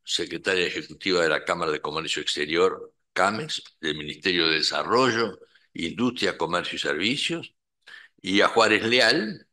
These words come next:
agencia de la Agencia Brasileña de Promoción de Exportaciones e Inverta-,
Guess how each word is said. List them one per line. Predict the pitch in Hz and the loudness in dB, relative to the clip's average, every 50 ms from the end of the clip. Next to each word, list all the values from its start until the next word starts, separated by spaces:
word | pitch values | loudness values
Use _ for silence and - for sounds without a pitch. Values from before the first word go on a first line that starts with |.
| _ - | _ -4
agencia | 80 80 - - 95 98 98 - - 95 | -4 -4 -2 -2 -4 -2 0 0 0 0
de | 90 92 | 0 0
la | 87 82 | 0 -2
Agencia | - - 104 98 - - 95 | -2 -2 -4 -2 0 2 2
Brasileña | 92 92 90 - - 98 90 92 98 98 98 98 95 | 2 2 2 2 0 0 -2 -2 -4 -4 -2 -2 -2
de | 87 80 | -2 -2
Promoción | 78 - 90 85 80 80 82 - - - 101 98 101 104 98 - _ _ - - _ | -4 -2 -2 -2 -2 -2 -2 -2 0 0 0 0 0 -2 -6 -10 _ _ -20 -20 _
de | - - 87 | -4 -2 -2
Exportaciones | 82 - - 98 87 85 - 85 80 - - 92 92 92 90 - - | -2 0 0 0 0 2 2 0 -2 0 0 -2 -2 -2 -4 -6 -6
e | 87 | -8
Inverta-, | 82 80 76 80 71 73 - 80 | -8 -6 -4 -4 -4 -4 -6 -8